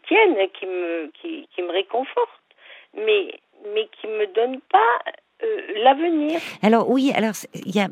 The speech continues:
Speaker 2: pardonnez-moi, hein, je peux, vous voyez, moi je vous pose beaucoup de questions,
Speaker 1: Oui.
Speaker 2: euh, mais, euh, vous me dites que dans ces déclarations, vous êtes dans un registre amoureux à travers ces messages, mais quand vous vous rencontrez,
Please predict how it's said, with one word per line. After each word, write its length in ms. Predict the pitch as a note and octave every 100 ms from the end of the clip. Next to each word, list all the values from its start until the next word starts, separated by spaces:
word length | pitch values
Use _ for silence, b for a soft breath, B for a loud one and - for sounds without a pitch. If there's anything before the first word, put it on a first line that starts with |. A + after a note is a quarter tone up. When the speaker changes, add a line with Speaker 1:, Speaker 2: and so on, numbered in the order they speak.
| -
Speaker 2:
pardonnez-moi, 560 | G#3+ G3+ A3+ G3+ F#3+ F3
hein, 200 | E3 F#3
je 260 | F#3 E3
peux, 140 | - F3+
vous 120 | E3+
voyez, 260 | D#3 F3+ A3+
moi 180 | G3 F#3
je 100 | D3+
vous 120 | F#3
pose 320 | - G3+ F3
beaucoup 340 | F3 A3 - A#3
de 80 | -
questions, 680 | A3+ - - - C4 C#4+ - B B
Speaker 1:
Oui. 60 | G4 -
Speaker 2:
euh, 500 | A3 G#3+ G#3 G#3 F#3+ -
mais, 260 | G#3 A3+ G3+
euh, 340 | C#3+ A#2+ F#3+ F#3+ -
vous 200 | F#3 A#3
me 120 | A#3
dites 240 | C4 - -
que 220 | G#3 G3 F3
dans 200 | G#3 G#3+
ces 220 | - A3+
déclarations, 1080 | F3 A3 A#3 A3+ A3+ A3 - - A3 G#3 -
vous 280 | D#3 E3+ G#3
êtes 160 | F#3
dans 380 | D#3 F3 F3 E3+
un 80 | F3
registre 560 | E3+ F#3 G3 F#3+ - F3
amoureux 600 | F3 F#3+ A#3+ B3+ C4 B3+ G#3+
à 60 | D#3+
travers 380 | - F#3 F3 F3+
ces 220 | - F#3
messages, 600 | F3 F3 - G#3 A#3+ C4 - B B -
mais 80 | A3
quand 240 | - D4+
vous 200 | B3+ B3
vous 160 | G3 G#3
rencontrez, 960 | F#3+ G#3 G#3 G3+ G3+ - - G3+ G3